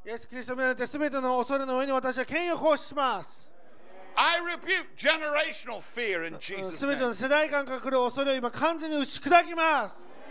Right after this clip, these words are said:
Speaker 2: I rebuke family fear in Jesus'
Speaker 1: そして、
Speaker 2: name.
Speaker 1: 家族の恐れを打ち砕きます。
Speaker 2: I rebuke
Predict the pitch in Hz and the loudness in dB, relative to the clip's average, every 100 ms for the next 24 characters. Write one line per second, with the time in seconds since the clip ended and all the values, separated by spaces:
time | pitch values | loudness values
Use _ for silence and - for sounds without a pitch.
0 | - - - - - 294 320 294 320 330 | -12 -12 -12 -4 0 2 2 -2 -2 -2
1 | - - 285 294 302 277 240 196 220 220 | -4 -4 0 0 0 -4 -4 -6 -4 -2
2 | 185 175 170 - 208 190 175 - 226 202 | -2 -4 -8 -8 -8 -8 -10 -6 -6 -4
3 | - 294 320 339 302 285 269 302 294 262 | 4 4 6 2 0 0 2 4 4 2
4 | - 311 320 320 320 320 269 196 - - | 0 4 4 4 2 4 4 0 -8 -14
5 | - - - - - - - - - 285 | -14 -12 -12 -12 -12 -14 -14 -4 2 4
6 | 330 320 311 302 359 | 4 0 -6 -2 -2